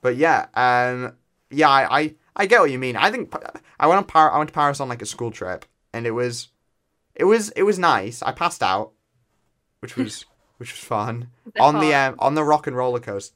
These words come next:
Speaker 1: rock and rollin', roll,
Speaker 2: Rock
Speaker 1: rock
Speaker 2: and Roller Coaster.
Speaker 1: That one. 'Cause I, I, well, I have eating problems, and so I ate nothing but, um, but, um,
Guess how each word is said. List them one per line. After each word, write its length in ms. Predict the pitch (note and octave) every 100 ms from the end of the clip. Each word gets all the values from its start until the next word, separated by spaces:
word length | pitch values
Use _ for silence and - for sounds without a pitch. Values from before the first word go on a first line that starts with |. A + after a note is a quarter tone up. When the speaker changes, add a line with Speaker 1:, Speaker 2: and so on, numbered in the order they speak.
| -
Speaker 1:
rock 260 | A#2+ B2
and 200 | B2 A2+ G#2+
rollin', 560 | A2 C3 C#3 C#3+ D#3 _ _ _
roll, 340 | - C#3 D3 D3+
Speaker 2:
Rock 100 | A3
Speaker 1:
rock 80 | -
Speaker 2:
and 80 | G#3+
Roller 180 | F#3+ F#3 _
Coaster. 560 | G3 G3 _ G#3+ G#3 A3
Speaker 1:
That 200 | C3 G2+
one. 280 | F2 E2+ G#2 _ _ _ _
'Cause 280 | - D3 C3 A2+
I, 420 | C#3 D#3 D#3+ D3+
I, 200 | A#2 C3+
well, 180 | B2 C3+
I 380 | A#2+ C#3 D3 C#3
have 480 | - B2 A#2 A2+ A2+ -
eating 280 | A2+ A#2+ A#2+
problems, 440 | A#2 A2+ G#2+ F#2+
and 100 | G2+
so 160 | - G#2+
I 100 | G#2
ate 280 | A2+ B2 -
nothing 480 | A#2+ A#2+ C#3 A#2+
but, 160 | A2+ A2+
um, 440 | A2 G#2+ G2+ G2 - _ - _ _ _ -
but, 120 | A#2+ A2 A#2
um, 340 | F#2+ G2+ G2